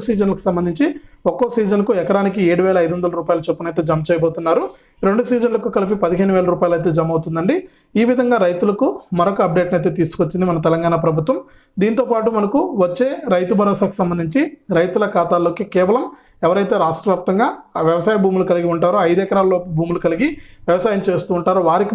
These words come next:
మాత్రమే ఈ రైతు భరోసా కింద పదిహేను వేల రూపాయలు ఇస్తామని కూడా సీఎం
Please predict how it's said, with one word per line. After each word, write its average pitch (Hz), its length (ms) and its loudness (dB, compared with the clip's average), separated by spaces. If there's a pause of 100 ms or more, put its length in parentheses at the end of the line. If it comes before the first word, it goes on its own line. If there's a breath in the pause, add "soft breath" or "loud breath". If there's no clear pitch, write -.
మాత్రమే 196 300 -2 (380 soft breath)
ఈ 180 100 2
రైతు 170 240 0
భరోసా 202 320 0
కింద 185 140 2 (100)
పదిహేను 180 340 2
వేల 185 160 2
రూపాయలు 170 260 0
ఇస్తామని 170 360 -4
కూడా 208 140 2 (380)
సీఎం 185 220 0